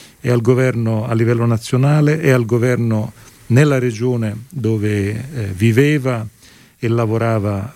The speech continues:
eh, Luana, e il nostro partito esprime il ministro, eh, del welfare e del lavoro, Andrea Orlando. Per cui,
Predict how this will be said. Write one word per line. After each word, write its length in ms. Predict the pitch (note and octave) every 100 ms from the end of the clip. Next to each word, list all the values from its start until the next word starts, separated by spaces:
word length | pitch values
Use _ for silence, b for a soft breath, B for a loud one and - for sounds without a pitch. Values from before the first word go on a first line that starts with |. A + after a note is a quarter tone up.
| -
eh, 240 | G#2+ G2
Luana, 560 | G#2+ A#2+ C#3+ D#3+ E3+ F3 B B B B B B B B _ _ -
e 160 | F3
il 120 | E3 C3+
nostro 280 | C#3+ -
partito 440 | C3+ D#3 - C#3+ D3
esprime 400 | B2 - B2+ B2
il 80 | A2+
ministro, 640 | A2+ A2+ - A2+ A2 - -
eh, 300 | - G#2+ F#2+
del 600 | F#2+ G2 G2 F#2+ F#2 F2+ F2
welfare 480 | G#2 F3+ - A2+
e 20 | G2+
del 140 | G2
lavoro, 460 | G2+ G2 F#2 A2+ - -
Andrea 320 | G#2+ G#2 G2+
Orlando. 380 | G2 F#2+ F2 -
Per 160 | G#2
cui, 280 | - D3 B2